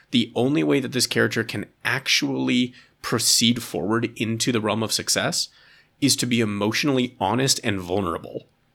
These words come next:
and, like, engage in that and engage in the hard work it takes to do that. Completely unre-, like, it, not unrelated, but, like, it's killing the thing with the sword does not solve the problem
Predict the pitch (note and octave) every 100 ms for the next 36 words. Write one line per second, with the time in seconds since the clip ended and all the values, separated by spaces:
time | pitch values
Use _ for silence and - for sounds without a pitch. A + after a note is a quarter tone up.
0 | _ _ _ _ _ A#2 A2+ G#2 G2 G#2
1 | F2+ F2 G2+ G#2+ G#2 F2 E2+ C#2 - A#2
2 | G#2 G#2+ A#2 A#2+ G2+ E2+ - - A2+ A2
3 | G2+ F#2 F#2+ - A2+ - - A2 - F#3+
4 | G3 - - - _ _ _ _ _ _
5 | - - C#3+ C3+ A3+ B3+ A#3+ - F3+ D#3+
6 | D3+ D3 C3 - E3+ D3+ D#3+ E3+ A#2 A2+
7 | E3+ A#2 - G2 - - - - - -
8 | _ _ _ _ _ - F3+ - G#3 G3
9 | C#3 - E3 D3 C3+ - D#3+ D#3 G#2+ G#2
10 | B2 C#3+ - C#3+ C3 A#2 B2+ E3+ - -